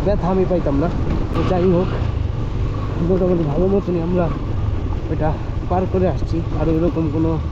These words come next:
ক্ষতি হয় নাই। আমরা কিন্তু আরেকটা ব্রিজ পার করতেছি, আসলে কি লেখা বোঝা যায় না। পানি খুব আসলে প্রায়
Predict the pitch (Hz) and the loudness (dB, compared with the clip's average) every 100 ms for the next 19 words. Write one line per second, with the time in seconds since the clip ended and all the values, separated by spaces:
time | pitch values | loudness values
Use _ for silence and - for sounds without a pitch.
0 | - 165 185 160 151 147 - - - - | -2 0 2 2 2 0 0 0 0 2
1 | - - - - 131 - - 156 151 165 | 2 2 2 2 0 0 2 2 2 2
2 | 151 156 165 - 170 160 - - - - | 2 2 0 2 2 0 0 -2 -2 0
3 | - - 160 - 175 170 156 - 135 - | 0 2 0 2 0 2 2 2 0 0
4 | 131 131 - - - - - - - 180 | 0 0 0 0 0 0 0 0 0 2
5 | 196 - 220 196 202 180 180 170 175 190 | 2 0 2 2 2 2 2 2 2 2
6 | 175 165 165 - - - - - - - | 2 2 2 2 2 2 2 0 0 0
7 | - - - - - - - - - - | 0 -2 0 0 0 0 0 0 0 0
8 | - - - - - - - - - - | 0 2 2 2 0 0 0 2 2 2
9 | - - - 233 151 151 151 - - - | 2 2 2 0 0 2 2 2 2 2
10 | - 165 - - - - - - - - | 2 2 2 2 2 2 2 2 2 2
11 | - | 2